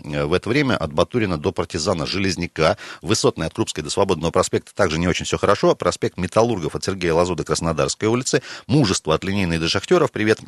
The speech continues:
э, Покровке. От улицы Калинина от Камской до Индустриального переулка. И Лесопарковая улица от Вербной до Свободного, э, проспекта. На данный момент такие основные, э,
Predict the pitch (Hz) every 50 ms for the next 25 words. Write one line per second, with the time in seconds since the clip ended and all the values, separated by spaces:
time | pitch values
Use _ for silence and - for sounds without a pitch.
0 | 60 73 87 85 - 101 - 107 107 95 - - 85 73 82 76 - - 117 117
1 | - - - - 113 123 131 120 101 82 80 80 - - - 117 104 - - -
2 | 85 85 95 92 90 87 80 - - 101 101 92 90 87 85 - 95 101 123 147
3 | 147 - 113 95 - 113 113 76 85 - - 92 87 - 104 92 - - 80 78
4 | 80 - - 117 107 - - 87 78 - - - - - - - - - - -
5 | - 92 85 98 120 131 127 120 95 85 90 85 85 76 69 - 69 69 87 85
6 | - 85 85 80 82 98 98 - 82 78 80 78 - - - - - - _ _
7 | - 76 76 71 - 85 98 - - - - - - 76 82 87 95 101 95 90
8 | 92 98 104 92 76 - 80 76 - 95 82 67 - - 76 80 82 87 80 71
9 | 67 64 62 60 58 57 55